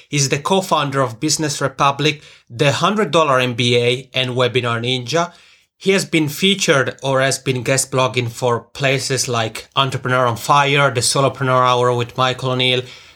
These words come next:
the Branding Summit, and is the host of the Hundred dollar M B A Show, which has been voted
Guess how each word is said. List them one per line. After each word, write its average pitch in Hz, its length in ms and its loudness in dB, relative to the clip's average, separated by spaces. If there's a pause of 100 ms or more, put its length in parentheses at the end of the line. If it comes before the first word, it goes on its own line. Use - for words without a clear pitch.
the 113 160 -6
Branding 143 460 0
Summit, 135 540 -2 (180)
and 143 180 -2
is 165 220 -2
the 151 300 -2 (380)
host 196 600 0
of 123 320 -2
the 120 260 -2 (760)
Hundred 180 280 0
dollar 160 260 2
M 139 140 -2
B 135 140 2
A 143 140 0
Show, 123 260 -2
which 113 220 -6
has 117 120 -4
been 107 220 -6
voted 117 460 -2